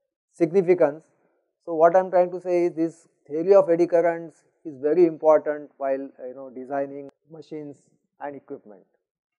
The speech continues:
Now, we will see, uh, before going to the next slide, we will see this slide. Yeah, so this is, you know, uh,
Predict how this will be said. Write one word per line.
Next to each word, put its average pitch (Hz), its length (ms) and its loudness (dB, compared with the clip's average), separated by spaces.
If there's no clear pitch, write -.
Now, 196 140 -2
we 202 160 -8
will 208 220 -2
see, 208 440 -6
uh, 160 220 2
before 160 380 -2
going 165 220 -2
to 175 80 -10
the 165 80 -8
next 160 280 -10
slide, 151 380 2
we 151 160 -12
will 156 160 -4
see 160 260 -6
this 151 320 -4
slide. 151 480 2
Yeah, 170 200 -6
so 185 240 -4
this 180 300 0
is, 220 240 -4
you 190 80 -6
know, 202 400 0
uh, 156 500 0